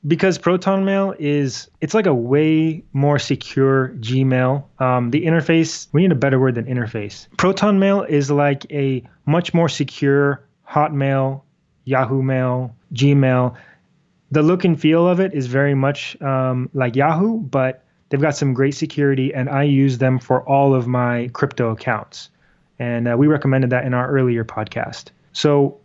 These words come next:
once you've copied your confirmation code in, you're gonna continue, and they're gonna start asking you for security, banking, and identity. The first thing they're gonna ask is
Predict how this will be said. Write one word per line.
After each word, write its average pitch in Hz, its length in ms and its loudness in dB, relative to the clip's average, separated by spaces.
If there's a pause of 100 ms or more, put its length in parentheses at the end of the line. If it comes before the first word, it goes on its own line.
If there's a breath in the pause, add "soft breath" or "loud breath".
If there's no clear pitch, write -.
(240)
once 180 320 0
you've 196 120 0
copied 170 380 0
your 147 120 -4
confirmation 151 520 -4
code 147 240 0
in, 147 320 -2
you're 135 140 -4
gonna 135 360 0 (300)
continue, 160 560 0
and 143 120 0
they're 160 100 2
gonna 175 140 2
start 156 220 -2
asking 139 360 -2
you 135 160 2
for 123 520 0 (160 loud breath)
security, 139 640 2
banking, 127 560 0
and 127 140 0
identity. 123 580 0 (160)
The 151 80 0
first 165 260 2
thing 160 120 4
they're 151 100 4
gonna 147 120 2
ask 135 440 -2
is 135 300 -2